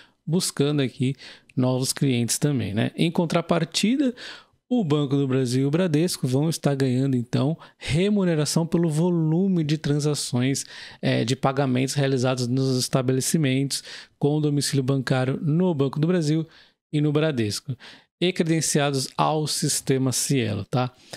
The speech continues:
Independente do canal e data de seu credenciamento na Cielo, correspondente a dez por cento sobre o volume elegível.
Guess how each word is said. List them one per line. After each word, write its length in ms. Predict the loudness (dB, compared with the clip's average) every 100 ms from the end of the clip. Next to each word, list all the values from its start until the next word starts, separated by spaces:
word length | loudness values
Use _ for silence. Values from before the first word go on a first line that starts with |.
| -6 -2
Independente 580 | 0 0 0 0 0 -2
do 120 | 0
canal 520 | 0 2 2 0 0
e 40 |
data 280 | 0 0 0
de 80 | -2
seu 140 | -2
credenciamento 640 | 0 0 0 0 0 0 0
na 100 | 0
Cielo, 400 | 0 2 2 0
correspondente 840 | 0 -2 0 -2 0 0 0 -2 -2
a 120 | -2
dez 480 | 0 0 2 0 -2
por 220 | -4 -4
cento 480 | -2 0 0 0 -4 -6 -20 -10
sobre 400 | -2 0 2 0
o 20 |
volume 380 | 2 2 2 2
elegível. 540 | 2 0 0 0 0